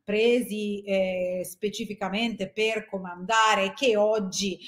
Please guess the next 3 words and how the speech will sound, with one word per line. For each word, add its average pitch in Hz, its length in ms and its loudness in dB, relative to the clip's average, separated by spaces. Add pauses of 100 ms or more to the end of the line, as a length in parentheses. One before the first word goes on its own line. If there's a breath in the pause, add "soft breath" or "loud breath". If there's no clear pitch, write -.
(200 loud breath)
sono 233 340 -4
strettamente 214 1000 -4
legati 196 760 -2